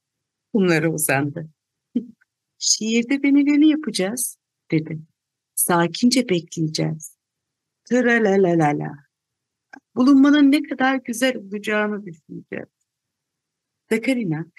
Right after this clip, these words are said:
kırmızı sırt çantasını bir taşın üzerine koydu. İçinden yiyecek ve içeceğini çıkardı. Sandviçini yedi, meyve suyunu içti. Yorulmuştu. Kum kurdunun yanına kıvrılıp uyudu. Uyandığında kum kurdunda sis de yoktu.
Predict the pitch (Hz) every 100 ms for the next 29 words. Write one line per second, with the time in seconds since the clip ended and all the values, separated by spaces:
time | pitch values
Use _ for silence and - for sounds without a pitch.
0 | - - 269 220 196 196 233 233 170 151
1 | 160 151 190 208 214 170 196 151 147 135
2 | 135 135 156 156 156 - - 208 - 175
3 | 180 175 160 160 285 277 196 - 165 156
4 | 156 - - 143 143 156 156 - - 226
5 | 180 165 - 165 139 139 139 226 277 214
6 | 180 147 - 143 160 160 - 165 165 _
7 | _ - 294 311 311 311 - 233 - _
8 | _ _ _ - 262 247 185 170 160 160
9 | 160 180 170 196 196 - 302 254 220 247
10 | 247 214 180 - _ _ _ _ _ _
11 | _ _ _ - 269 233 240 240 269 254
12 | 302 - 311 277 - 175 160 151 139 175
13 | 202 226 _ _ _ - - 302 302 -
14 | 262 247 233 226 - 214